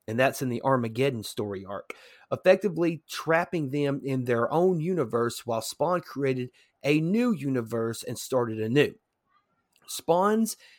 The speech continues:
extensive thirty-year resume of opponents, powers, and accomplishments solidifies him as one of the most powerful black characters in comics. The only reason he is not higher on this list is the fact that his godhood,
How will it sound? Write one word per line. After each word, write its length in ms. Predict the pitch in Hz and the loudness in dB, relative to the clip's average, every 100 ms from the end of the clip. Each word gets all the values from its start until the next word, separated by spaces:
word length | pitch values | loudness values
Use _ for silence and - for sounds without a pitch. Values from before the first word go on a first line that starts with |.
| _ | _
extensive 1040 | 151 151 - - - 165 208 - 214 214 214 | -2 -2 -4 -10 0 2 2 0 0 0 -2
thirty-year 680 | - - 185 190 170 165 170 | -6 2 4 2 0 0 0
resume 520 | 135 147 143 139 135 | 2 0 0 0 0
of 140 | 131 | 0
opponents, 500 | 127 - 120 107 107 | -2 -4 -4 -4 -8
powers, 500 | - - 135 147 143 | -6 2 4 4 2
and 100 | 110 | -2
accomplishments 720 | 104 - 139 - 113 113 110 - | -6 0 0 0 -6 -6 -8 -6
solidifies 640 | 117 139 160 - 160 147 | -2 -2 0 2 2 2
him 200 | 123 113 - - - | -4 -8 -10 -18 -10
as 160 | - 117 | -6 -2
one 120 | 120 | -2
of 80 | 117 | 0
the 140 | 151 | 0
most 360 | 156 120 113 - | 0 -2 -4 -8
powerful 640 | - 139 156 135 190 - - | 0 2 2 2 0 -2 -4
black 420 | 127 147 151 - - | 2 2 2 -4 -4
characters 600 | 143 135 135 143 135 - | 0 2 0 -2 -2 -4
in 220 | 135 127 - | -4 -4 -4
comics. 540 | - 139 104 - - - - - - | -2 -2 -2 -6 -14 -14 -20 -20 -6
The 140 | 120 | -2
only 300 | 131 175 247 | 2 4 4
reason 380 | 214 175 175 156 | 2 2 2 -2
he 180 | 139 147 | -4 -2
is 140 | 135 | -2
not 180 | 139 120 | 0 -2
higher 440 | - 147 175 190 - | 0 0 2 2 0
on 260 | - 180 208 | 0 0 0
this 220 | - - | -4 -4
list 280 | 147 143 - | 0 0 0
is 100 | 127 | -6
the 80 | 120 | -6
fact 300 | - 139 135 | 0 0 0
that 100 | 123 | -6
his 280 | - 127 113 | -2 -2 -2
godhood, 840 | 107 156 196 254 175 117 107 113 | -4 2 4 4 2 -2 -2 -4